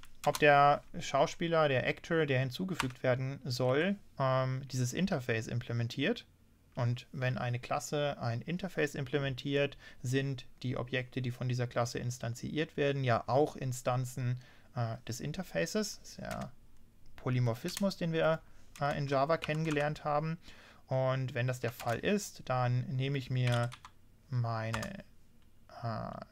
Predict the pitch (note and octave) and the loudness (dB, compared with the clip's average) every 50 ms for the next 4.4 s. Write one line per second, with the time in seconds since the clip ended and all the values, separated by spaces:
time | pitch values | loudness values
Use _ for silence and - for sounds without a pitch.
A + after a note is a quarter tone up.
0 | - - - D#3 E3 F#3 F#3 E3 D#3 D3+ D3 - - C#3 B2 B2 - - B2 A#2+ | -20 -6 -2 0 2 2 2 2 0 0 -2 -4 -6 -6 -6 -4 -2 0 0 2
1 | A#2 B2 C3+ A#2+ A2+ - - C3+ C#3 C3 C3+ B2+ B2+ - - A#2+ A2+ A2+ - - | 2 2 0 0 0 -2 -2 -2 0 0 0 0 -2 -2 -4 -4 -4 -4 -4 -4
2 | A2+ A2+ A2 A2 A2+ A#2+ - - - - - - - - A#2+ A2+ A2+ G#2+ G#2+ A2 | -2 -2 0 0 -2 -4 -6 -8 -14 -16 -14 -12 -8 -6 -4 -2 -2 -4 -4 -6
3 | - - - - - - G#2+ G#2+ G#2+ B2 - - - - A#2+ B2 - - - A#2 | -8 -12 -16 -12 -8 -6 -6 -4 -6 -6 -8 -8 -6 -6 -6 -6 -6 -4 -2 0
4 | G#2 G#2 G2+ - E2 E2 C#2+ - | 0 0 -2 -4 -4 -6 -6 -8